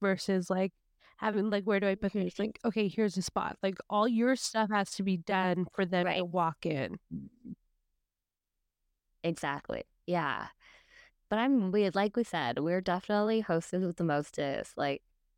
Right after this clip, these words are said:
Speaker 2: it's so much fun, um, but I definitely do add that, like, stress
Speaker 1: A hundred percent.
Speaker 2: feel. <laughs>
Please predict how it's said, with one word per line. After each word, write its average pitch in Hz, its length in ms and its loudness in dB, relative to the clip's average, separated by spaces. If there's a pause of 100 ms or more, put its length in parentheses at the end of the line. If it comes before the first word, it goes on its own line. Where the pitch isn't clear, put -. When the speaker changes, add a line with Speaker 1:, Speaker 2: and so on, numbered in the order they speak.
(840)
Speaker 2:
it's 240 260 -2
so 233 160 2
much 240 220 0
fun, 208 680 0
um, 165 460 0
but 180 160 -2
I 190 80 2
definitely 214 420 2
do 175 280 0
add 135 320 -2
that, 123 320 -2
like, - 280 -2
stress - 340 -4
Speaker 1:
A 196 80 -4
hundred 202 280 2
percent. 196 360 0
Speaker 2:
feel. 160 340 0 (200)
<laughs> 247 440 0